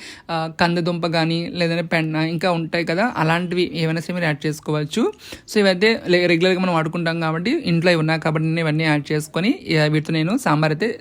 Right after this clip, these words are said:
తయారు చేసుకుంటున్నాను. ఇంకా సాంబార్ అయితే ప్రిపేర్ చేసుకుందాం. ఫస్ట్ ఒక పెద్ద నిమ్మకాయ సైజ్ అంతా చిన్-, చింతపండు తీసుకొని,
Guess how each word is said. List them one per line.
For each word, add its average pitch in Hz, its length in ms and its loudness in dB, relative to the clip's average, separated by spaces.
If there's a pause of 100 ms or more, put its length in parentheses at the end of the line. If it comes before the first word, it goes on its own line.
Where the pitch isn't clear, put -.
(100)
తయారు 147 280 0
చేసుకుంటున్నాను. 147 640 0 (720)
ఇంకా 226 140 4
సాంబార్ 214 360 4
అయితే 202 120 -2
ప్రిపేర్ 190 340 2
చేసుకుందాం. 190 500 0 (120)
ఫస్ట్ 226 500 0 (160)
ఒక 190 120 -2
పెద్ద 190 300 2
నిమ్మకాయ 202 420 0
సైజ్ 196 200 -2
అంతా 185 180 -2 (100)
చిన్-, 180 120 -6
చింతపండు 185 460 0
తీసుకొని, 180 560 -2